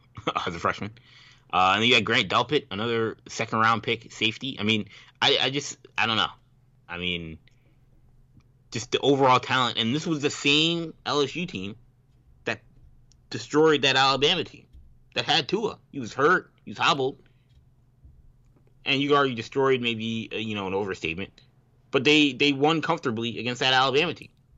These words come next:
So I don't know. I don't know where the argument is that this L-, this Alabama team is the greatest of all time. Offensively, they are in the co-, conversation for, is this the, was it the greatest offense we've seen in college football history?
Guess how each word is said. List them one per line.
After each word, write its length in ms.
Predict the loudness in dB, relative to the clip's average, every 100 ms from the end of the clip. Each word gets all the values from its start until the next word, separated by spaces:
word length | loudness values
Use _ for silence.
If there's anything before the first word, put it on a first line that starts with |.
| _ _
So 120 | -4 0
I 120 | 2
don't 140 | 2 0
know. 100 | 2
I 140 | 2
don't 140 | 0 0
know 180 | 0
where 200 | 2 2
the 100 | 2 0
argument 340 | 0 -2 -6
is 200 | -8 -6
that 120 | -6
this 220 | -6 -10 -18 _ -4
L-, 260 | -4 -4 -8
this 240 | -12 -14 -8
Alabama 460 | 0 2 2 0 -2
team 200 | -6 -10
is 80 | -12
the 60 |
greatest 520 | -8 -2 0 0 -2 -6
of 80 |
all 140 | -4 -4
time. 220 | -4 -8 -10 -20 -20 0
Offensively, 760 | 2 4 2 0 0 0 0 -4 -12 _ _ _
they 140 | 2 4
are 140 | 4
in 120 | 4
the 100 | 2
co-, 200 | 0 -4
conversation 720 | -4 -2 -2 0 0 0 -6
for, 220 | -2 -2 0
is 120 | -4
this 100 | -8
the, 200 | -8 -2
was 200 | 0 0
it 80 | -2
the 60 |
greatest 280 | -2 -2 0
offense 320 | 0 0 -6
we've 100 | -12
seen 160 | -12 -12
in 60 | -10
college 220 | -10 -10
football 180 | -12 -12
history? 240 | -16